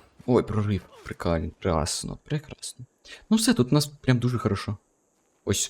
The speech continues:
тут прям дуже хорошо. Радом буде прекрасним містом.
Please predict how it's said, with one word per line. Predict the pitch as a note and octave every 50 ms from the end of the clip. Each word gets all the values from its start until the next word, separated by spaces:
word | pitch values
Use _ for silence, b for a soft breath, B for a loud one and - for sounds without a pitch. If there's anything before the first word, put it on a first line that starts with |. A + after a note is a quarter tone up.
| - _ - - - _ _
тут | - G#2 B2+ D3+ C#3 - _
прям | - F#2+ G2 F2+
дуже | F2 F#2 F2+ F2
хорошо. | - F2 F2 - - - _ _ _ _ _ _ _ _ _ _ _ _
Радом | - G2 F2 E2 G2+ G#2 G#2+ F#2
буде | E2+ F2 F2 F#2
прекрасним | - - F2 - - - E2 E2 E2+ - - F2+ F2 -
містом. | F2 - - - G#2